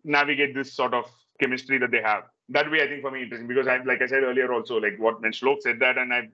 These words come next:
started noticing it, it's just been one of the things that fascinates me about them. And it's, it's, I would like to know a little bit more about what goes into that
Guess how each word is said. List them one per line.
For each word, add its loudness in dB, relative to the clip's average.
started -4
noticing -6
it, -2
it's -2
just 0
been 0
one 4
of 2
the 2
things -8
that -4
fascinates -4
me -8
about -4
them. -6
And -8
it's, -6
it's, -14
I 2
would 2
like 0
to -10
know -2
a 0
little -2
bit 0
more 2
about 2
what 4
goes -2
into -2
that 2